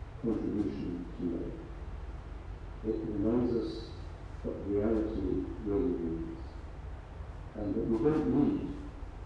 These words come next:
substitute realities, however, however virtual they may be, however lifelike they may be. Ultimately,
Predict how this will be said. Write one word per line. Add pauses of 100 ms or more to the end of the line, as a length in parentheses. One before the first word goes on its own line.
(100)
substitute
realities, (560)
however, (2250)
however
virtual
they
may
be,
however (240)
lifelike (200)
they
may
be. (1120)
Ultimately,